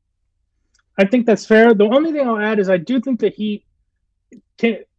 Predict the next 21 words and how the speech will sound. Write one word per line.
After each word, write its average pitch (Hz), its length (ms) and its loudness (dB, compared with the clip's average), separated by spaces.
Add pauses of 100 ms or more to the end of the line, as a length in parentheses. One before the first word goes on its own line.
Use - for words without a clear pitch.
(160)
deserve 226 400 2
to 240 80 -6
give 208 160 -2
Tyler 202 320 0
a - 20 -4
shot 185 300 -4
as 170 100 -6
a 156 60 -10
starter 175 340 -4
and 160 100 -10
see 214 120 -4
how 185 100 0
it 175 140 -6
goes 170 260 -4
for 165 80 -10
a 156 80 -6
little 156 160 -4
bit, 151 220 -6
because 156 180 -16
I 180 60 -2
think 233 240 -6